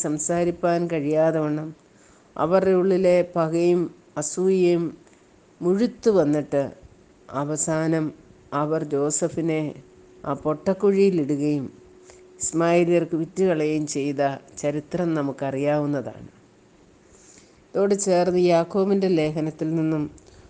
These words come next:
ഒരു വാക്യം വായിക്കട്ടെ. അതിൻ്റെ ഒന്നാം അധ്യായം പതിനാലും പതിനഞ്ചും വാക്യങ്ങൾ. ഓരോരുത്തൻ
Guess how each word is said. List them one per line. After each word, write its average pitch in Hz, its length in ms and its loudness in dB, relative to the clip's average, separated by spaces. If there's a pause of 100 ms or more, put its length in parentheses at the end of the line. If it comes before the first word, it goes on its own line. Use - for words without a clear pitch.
(280)
ഒരു 160 140 -4
വാക്യം 160 440 2
വായിക്കട്ടെ. 147 420 -2
അതിൻ്റെ 156 320 -2
ഒന്നാം 180 400 2
അധ്യായം 143 560 -4 (640)
പതിനാലും 170 640 2
പതിനഞ്ചും 160 580 0
വാക്യങ്ങൾ. 131 520 -4 (540)
ഓരോരുത്തൻ 180 800 2